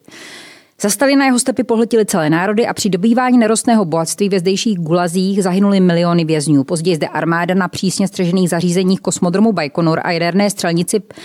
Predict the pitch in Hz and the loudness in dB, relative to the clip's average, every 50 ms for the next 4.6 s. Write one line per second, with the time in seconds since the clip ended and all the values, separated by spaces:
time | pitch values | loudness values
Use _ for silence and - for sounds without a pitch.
0 | - - - - - - 202 190 190 190 - - 185 175 170 - - 170 180 170 | -20 -14 -10 -6 -2 0 2 2 0 0 -2 -2 -2 -2 -2 0 0 0 2 0
1 | - - - 165 175 175 175 185 208 220 233 233 220 175 143 147 - - 180 165 | 0 -2 0 0 0 0 0 0 0 0 0 0 0 -2 -2 -2 -2 -2 -2 -2
2 | 151 151 - - - 175 180 - - - - - - - - - 208 202 202 202 | -2 -2 -4 -4 -4 -4 -4 -6 -10 -20 -20 -20 -20 -12 -6 -4 -2 0 0 2
3 | 208 208 190 220 196 - 208 185 196 - - 220 202 190 - 202 170 170 180 185 | 0 0 0 0 0 0 0 -2 -2 -2 -2 -2 -2 -2 -2 -2 -2 -2 -2 -2
4 | - - - 180 175 180 175 170 170 165 170 | -2 -2 0 2 2 4 4 2 2 0 -2